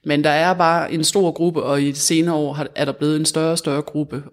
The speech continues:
øh, både af børn og voksne, som ikke, øh, trives mentalt. Og det kan der være mange årsager til, men man, altså, vi siger for eksempel, vi har det, vi kalder Headspace, som er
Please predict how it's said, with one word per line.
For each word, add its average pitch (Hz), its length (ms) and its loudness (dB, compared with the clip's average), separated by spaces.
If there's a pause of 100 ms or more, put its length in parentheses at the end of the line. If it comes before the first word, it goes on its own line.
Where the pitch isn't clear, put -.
(140)
øh, 143 380 0
både 151 200 4
af 151 60 0
børn 151 220 0
og 131 100 -4
voksne, 135 380 -6
som 139 260 -2
ikke, 143 400 -4
øh, 147 280 -6 (340)
trives 143 440 -2
mentalt. 131 500 -6 (800)
Og 147 100 -2
det 156 80 0
kan 165 80 0
der 147 40 2
være 143 80 0
mange 147 240 2
årsager 143 480 -4
til, 139 280 -6
men 151 120 2
man, 143 140 0 (240)
altså, 156 200 -4
vi 170 120 -4
siger 165 260 0
for 165 100 -4
eksempel, 147 260 -4
vi 147 60 0
har 147 180 0
det, 147 120 -2
vi 143 60 -8
kalder 139 220 -4
Headspace, 143 480 -4
som 139 160 -4
er 139 160 -4